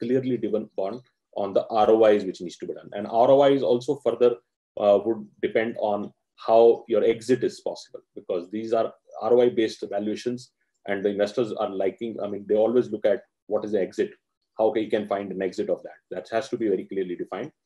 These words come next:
What is the R O I time frame which is looking at? A certainty of that getting the, the kind of R O I, it's also very important because, uh, this is at this stage when this valuation is done,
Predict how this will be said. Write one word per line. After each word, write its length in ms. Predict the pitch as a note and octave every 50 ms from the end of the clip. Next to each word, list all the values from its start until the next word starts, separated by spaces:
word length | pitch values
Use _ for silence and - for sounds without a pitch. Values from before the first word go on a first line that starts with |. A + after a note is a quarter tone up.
| _ _ _ -
What 160 | B2 - -
is 80 | C3+
the 100 | A#2+ -
R 220 | - G#2+ G#2+ A2 A#2
O 140 | A#2 B2 A#2+
I 100 | A2 G#2 G#2+ - _ _ _ -
time 260 | A2 G#2+ A2+ A#2 G#2+
frame 260 | G#2 F#2 E2+ D#2+ D#2+ - _ _
which 160 | - G2 -
is 80 | G2+ F2+ F#2
looking 300 | F#2 F#2 - G2+ F#2+ G2+
at? 140 | A#2+ D3+ - - _ _ _ _ _ _ _ -
A 80 | A2
certainty 640 | - - - C3+ C#3+ C#3 C#3+ D3+ D3+ C#3+ D3+ C#3+ C#3
of 160 | C3 A#2+ -
that 200 | A#2+ G#2+ G2+ -
getting 380 | - - G#2+ A#2 A2+ A2 - -
the, 200 | - G2+ F#2+ F#2 - _ _ _ _ -
the 120 | G#2 G2
kind 240 | - - G2+ G2 G2
of 80 | F#2 -
R 180 | G2+ F#2 F#2+
O 80 | G#2 A2+
I, 60 | A#2+
it's 280 | B2 A#2+ A#2+ - - -
also 280 | - G#2+ G#2 G#2 G#2+
very 180 | G2 G2 F#2 F#2
important 460 | F#2 F#2 - G2 A2 - D#3+ D#3 C3+
because, 420 | - - - A2 G#2+ - - - _ _ _ _ _ _ _ -
uh, 240 | - F#2+ F#2 F#2+ - - -
this 360 | - A#2 - - - - - _ _ _ _ -
is 160 | - C#3 A#2
at 260 | A#2+ B2 B2 A#2 A2
this 140 | - E3+ F3
stage 380 | - - - C#3+ C3 C3 B2+ A#2
when 160 | A2+ A2+ G#2+
this 160 | G#2+ G#2 -
valuation 420 | - A2+ A2 A2+ A2+ G#2+ - A2+ G2+
is 140 | F#2+ F2+
done, 240 | - - A2 D3 D#3+